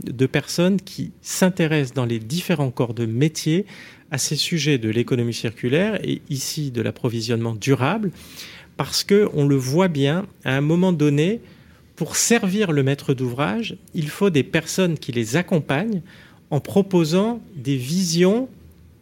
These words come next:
globales qui permettent de réaliser une économie de projet sur l'ensemble du projet. Et on comprend bien qu'en additionnant un certain nombre de solutions qui chacune paraissent efficientes, on n'a pas forcément à l'arrivée une solution efficiente.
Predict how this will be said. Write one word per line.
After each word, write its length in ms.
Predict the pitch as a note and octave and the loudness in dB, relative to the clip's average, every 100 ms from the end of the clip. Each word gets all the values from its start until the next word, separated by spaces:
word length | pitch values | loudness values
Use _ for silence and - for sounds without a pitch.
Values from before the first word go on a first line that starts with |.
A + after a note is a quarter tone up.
| - - A#2+ | -20 -16 0
globales 680 | D3+ A3 G#3+ D#3+ A#3+ B3+ - - | 6 6 6 2 0 -2 -6 -12
qui 140 | - D3 | -8 -2
permettent 520 | D#3 D#3 G3+ A#3+ - | 0 2 0 -2 -2
de 100 | C#3 | 0
réaliser 440 | C3 C#3 D3 G3 | 2 0 0 0
une 140 | F#3 D3+ | 2 0
économie 480 | D#3 E3 D#3+ E3 | 0 0 2 0
de 160 | C3 A2+ | 0 -4
projet 640 | - - - F#3 D#3 A3+ | -4 -14 2 2 4 0
sur 200 | A#3 D3 | 0 -2
l'ensemble 440 | C3+ D#3 - A3+ E3+ | 0 0 0 -2 -2
du 100 | C3+ | -4
projet. 600 | - - E3+ C#3 D3 G#2+ - - - - - - - - | -8 0 0 4 2 0 -8 -20 -20 -20 -20 -20 -18 -2
Et 160 | C3+ - | -2 0
on 120 | E3+ | -2
comprend 460 | D#3+ G3+ G3 F#3 F3 | 2 0 2 0 0
bien 440 | D#3+ F3 E3 C#3 - | 2 0 0 -2 -6
qu'en 220 | B2+ B2 | -6 0
additionnant 840 | C#3 C#3 E3 - - E3+ D#3+ D#3+ - | 0 0 -4 -4 0 2 2 0 -2
un 80 | A#2+ | -6
certain 360 | - B2 C#3 | -6 -6 -6
nombre 220 | C3+ C3 | -4 -6
de 140 | G#2+ B2 | -8 -10
solutions 760 | - D3 C#3+ C3+ - D3 C3 - - - - _ | -4 -4 -2 -4 -4 -2 -4 -8 -20 -20 -20 _
qui 120 | - | -10
chacune 680 | A2 - G3+ G3 A#3 A3 C#3 - - - - _ - - _ | -2 2 2 2 0 2 0 -4 -16 -20 -20 _ -20 -20 _
paraissent 320 | C3+ B2+ B2+ | -2 -2 -2
efficientes, 600 | A#2+ - - G3 B3+ A#3+ - | -4 -6 -4 -2 -2 -4 -2
on 100 | D#3 | 2
n'a 120 | D#3+ | 2
pas 120 | E3 | 2
forcément 500 | D#3+ C#3+ - D#3+ A#3 | -2 -4 0 2 2
à 60 | G3 | 2
l'arrivée 400 | D3 C3+ C#3 G#3 | 2 0 0 0
une 120 | F#3 | 0
solution 440 | - C3+ C3 - - | -2 -6 -4 -4 -2
efficiente. 580 | E3 - D3 - A#2+ | -4 -4 -6 -4 -6